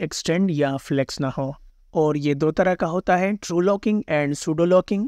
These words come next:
ट्रू लॉकिंग जब जॉइंट के अंदर कोई कार्टिलेज या कोई बोनी स्पर्स जॉइंट की मूवमेंट को रोके और इसे मैनिपुलेशन के through ट्रीट किया जाता है। Pseudo locking जब जॉइंट की मूवमेंट मसल स्पाज्म की वजह से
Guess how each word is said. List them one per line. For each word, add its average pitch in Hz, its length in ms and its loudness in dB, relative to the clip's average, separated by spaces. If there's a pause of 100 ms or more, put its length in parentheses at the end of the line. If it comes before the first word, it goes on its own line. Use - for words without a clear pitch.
ट्रू 196 180 -2
लॉकिंग 147 540 0
जब 139 160 -4
जॉइंट 170 340 0
के 180 140 0
अंदर 151 460 -2
कोई 147 200 -2
कार्टिलेज 170 680 -2
या 139 100 0
कोई 139 200 -4
बोनी 160 300 -2
स्पर्स 185 580 0
जॉइंट 143 400 0
की 175 140 -2
मूवमेंट 165 400 -2
को 202 120 0
रोके 196 420 -2
और 170 200 -2
इसे 208 240 -4
मैनिपुलेशन 180 680 -6
के 190 140 -4
through 170 260 -8
ट्रीट 160 220 -8
किया 156 180 -4
जाता 151 320 -6
है। 156 180 -2 (160)
Pseudo 202 420 2
locking 190 420 2
जब 151 240 0
जॉइंट 151 300 0
की 156 160 -2
मूवमेंट 185 460 0
मसल 165 360 0
स्पाज्म 160 420 2
की 202 140 -2
वजह 202 260 2
से 214 240 -4